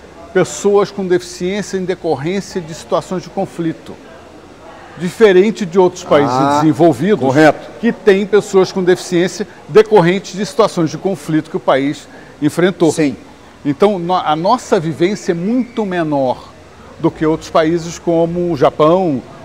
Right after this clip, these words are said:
Speaker 1: ou como o próprio mercado europeu, que tem essa terrível
Speaker 2: Sim.
Speaker 1: experiência,
Speaker 2: Sim.
Speaker 1: né? E que foi obrigado a se ajustar.
Speaker 2: Sem dúvida. Importante isso, eh, eh, Robert, porque nós sempre usamos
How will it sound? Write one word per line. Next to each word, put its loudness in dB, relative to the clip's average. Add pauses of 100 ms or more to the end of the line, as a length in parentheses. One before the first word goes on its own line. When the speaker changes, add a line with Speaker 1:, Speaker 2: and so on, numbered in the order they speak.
(120)
Speaker 1:
ou 2
como -6
o -4
próprio 0
mercado -2
europeu, 2 (420)
que -4
tem -2
essa -2 (180)
terrível 2
Speaker 2:
Sim. 4
Speaker 1:
experiência, 0
Speaker 2:
Sim. -6 (180)
Speaker 1:
né? -2 (260)
E -4
que -4
foi 8
obrigado 4
a 0
se -2
ajustar. -4 (1200)
Speaker 2:
Sem -8
dúvida. 0 (180)
Importante -2
isso, -8
eh, -8 (140)
eh, -12
Robert, -2
porque -4 (400)
nós -8
sempre -2
usamos -2